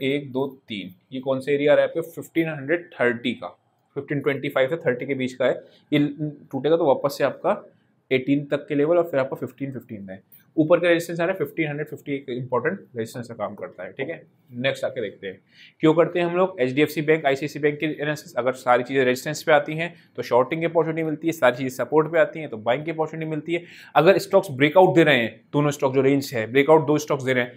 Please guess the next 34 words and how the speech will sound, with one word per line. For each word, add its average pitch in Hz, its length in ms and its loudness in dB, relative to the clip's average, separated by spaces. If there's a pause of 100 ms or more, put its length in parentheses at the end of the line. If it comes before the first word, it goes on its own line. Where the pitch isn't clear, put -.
(260)
तो 185 60 8
अपने 135 640 2
बाय 127 200 6
साइड 120 260 0
को, 117 200 4
अ, 104 320 0
कैरी 127 260 2
कर 156 140 6
लो, 160 120 4
मतलब 131 360 0
होल्ड 147 200 6
करो, 156 180 6
ट्रेल 143 280 2
करो 156 200 2
प्रॉफिट 151 300 0
को। 165 140 0 (380)
अगर 160 260 8
ब्रेकडाउन 151 520 2
दे 139 120 8
रहे 170 100 8
हैं 175 80 0
दो 170 140 4
स्टॉक्स 170 280 0
तो 151 80 -6
अपने 117 300 -6 (200)
शॉर्ट 156 280 6
साइज 165 220 0
के 170 100 -4
ट्रेड, 156 180 -2
अ, 143 540 -2
वो 135 140 4
करो, 143 200 4 (200)
कैरी 139 180 2
करो, 139 180 -4